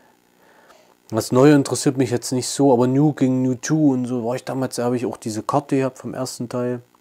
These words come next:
War ich damals im Kino, auch sowas wie Werner, ja.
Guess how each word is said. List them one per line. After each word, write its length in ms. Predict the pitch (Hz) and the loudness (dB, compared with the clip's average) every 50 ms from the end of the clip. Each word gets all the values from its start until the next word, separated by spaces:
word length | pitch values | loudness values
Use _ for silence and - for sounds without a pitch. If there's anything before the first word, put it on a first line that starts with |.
| _ _ _ - - | _ _ _ -12 -8
War 80 | - 107 | -8 -8
ich 80 | 104 | -6
damals 320 | - 123 117 117 110 - - | -4 -4 -4 -4 -6 -8 -12
im 120 | 113 107 | -14 -14
Kino, 300 | - - 127 127 127 123 | -8 -6 -4 -4 -2 -2
auch 140 | 95 113 104 | -4 -4 -4
sowas 320 | - - 107 107 104 - | -4 -2 -2 -2 -2 -2
wie 100 | 107 104 | -4 -2
Werner, 480 | 95 104 104 120 131 135 131 123 123 120 - _ _ _ | 2 2 4 4 4 2 0 0 -2 -4 -8 _ _ _
ja. 180 | - 101 110 113 | -10 -10 -10 -10